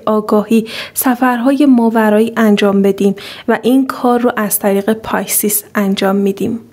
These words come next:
پایسیس یعنی چیزهایی که خارج از این دنیاست و ناشناخته است، مثل شهودهای روحی، اسپریچوالیتی. خونهٔ دوازده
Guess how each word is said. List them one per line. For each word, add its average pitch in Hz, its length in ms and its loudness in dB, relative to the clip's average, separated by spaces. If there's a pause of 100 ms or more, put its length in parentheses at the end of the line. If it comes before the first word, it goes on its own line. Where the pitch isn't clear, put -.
(140)
پایسیس 311 420 2
یعنی 320 240 2
چیزهایی 302 440 2
که 302 120 0
خارج 254 460 0
از 233 220 0
این 214 180 4
دنیاست 202 640 2
و 220 120 2
ناشناخته 208 720 0
است، 202 340 0
مثل 254 380 2 (340)
شهودهای 254 800 2
روحی، 220 480 2
اسپریچوالیتی. 202 960 0
خونهٔ 233 380 2
دوازده 220 580 0